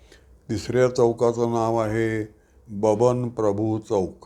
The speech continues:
पु ल देशपांडे एकदा त्या रस्त्याने गाडीनं जात होते. हे तीन चौक बघितल्यानंतर ते म्हणाले,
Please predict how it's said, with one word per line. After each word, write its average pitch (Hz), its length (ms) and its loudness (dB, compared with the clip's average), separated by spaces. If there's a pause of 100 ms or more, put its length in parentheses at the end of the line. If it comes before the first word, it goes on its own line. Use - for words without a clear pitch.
(1800)
पु 151 100 4
ल 190 180 6
देशपांडे 156 500 0
एकदा 139 240 0
त्या 131 260 2
रस्त्याने 113 480 -2
गाडीनं 107 440 0
जात 95 260 0
होते. 98 220 -2
हे 127 180 2
तीन 185 500 -2
चौक 156 440 2
बघितल्यानंतर 139 760 -2 (160)
ते 123 60 -6
म्हणाले, 117 560 -2